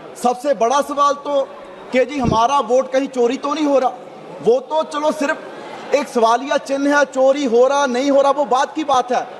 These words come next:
लेकिन सभापति जी उसका क्या जो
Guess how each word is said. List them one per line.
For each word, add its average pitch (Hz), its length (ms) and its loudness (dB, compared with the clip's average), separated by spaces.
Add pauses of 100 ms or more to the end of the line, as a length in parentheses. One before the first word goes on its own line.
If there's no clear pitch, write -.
(260)
लेकिन 240 380 0
सभापति 277 580 0
जी 294 80 -4
उसका 285 500 -2
क्या 254 240 2 (580)
जो 254 180 4